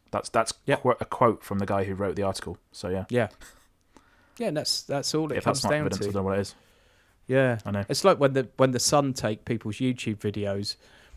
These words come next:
Speaker 2: and it might be quite a pro E V video, but if they say one thing negative about it,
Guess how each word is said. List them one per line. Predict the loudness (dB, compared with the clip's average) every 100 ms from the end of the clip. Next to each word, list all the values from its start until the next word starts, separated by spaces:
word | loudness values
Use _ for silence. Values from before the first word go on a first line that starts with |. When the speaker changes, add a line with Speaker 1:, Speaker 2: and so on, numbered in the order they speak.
| -4
Speaker 2:
and | 0
it | 2
might | 2 0
be | -2
quite | 0 0 0
a |
pro | -2 2 4 2
E | 0
V | 0 -2
video, | -2 -2 -2 -4
but | -6 -8
if | -2
they | -2
say | -2 0 2 0 -6 -12
one | 2 2 2
thing | -2 0 0 0 0
negative | 0 -2 -6 -6
about | -6 -10 -10 -6
it, | -6